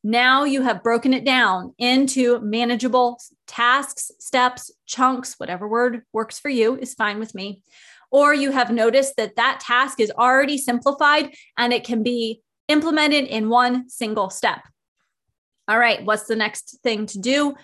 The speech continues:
The next thing is to actually go put it on your calendar. Pull out your calendar, whether it's a paper calendar like mine, or it is an electronic calendar. It's a scheduling tool. I don't care. Make sure that you are putting those tasks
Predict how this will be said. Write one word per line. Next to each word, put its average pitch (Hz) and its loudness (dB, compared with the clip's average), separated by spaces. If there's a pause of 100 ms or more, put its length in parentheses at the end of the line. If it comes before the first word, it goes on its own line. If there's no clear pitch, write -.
(220)
The 226 -6
next 247 -2
thing 254 0
is 233 -4
to 208 -4
actually 190 -4
go 185 -4
put 190 -12
it 170 -10
on 165 -8
your 175 -16
calendar. - -20 (1040)
Pull 262 0
out 277 2
your 254 -6
calendar, 190 -6
whether 196 -2
it's 196 -4
a 180 -10 (240)
paper 311 0
calendar 285 0
like 180 -4
mine, 277 2 (160)
or 233 0
it 220 -2
is 214 -2
an 208 -6
electronic 269 -2
calendar. 262 2 (380)
It's 226 -4
a 180 -6
scheduling 285 0
tool. 277 4
I 277 4
don't 302 0
care. 320 -2 (420)
Make 285 2
sure 320 2
that 302 -4
you 262 0
are 240 2
putting 330 -2
those 226 0
tasks 247 -4